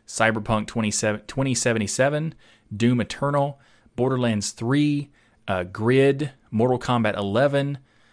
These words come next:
like, so many games that I want to play, but typically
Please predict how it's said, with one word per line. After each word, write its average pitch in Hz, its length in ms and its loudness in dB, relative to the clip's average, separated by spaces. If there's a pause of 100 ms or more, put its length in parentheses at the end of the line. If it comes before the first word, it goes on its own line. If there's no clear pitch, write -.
(340)
like, 107 320 -4
so 147 440 4
many 139 280 0
games 110 680 0 (160)
that 98 420 0 (120)
I 98 640 -4 (360)
want 104 320 -4
to - 80 -16
play, 117 440 4 (360)
but 135 380 2 (580)
typically 104 580 -2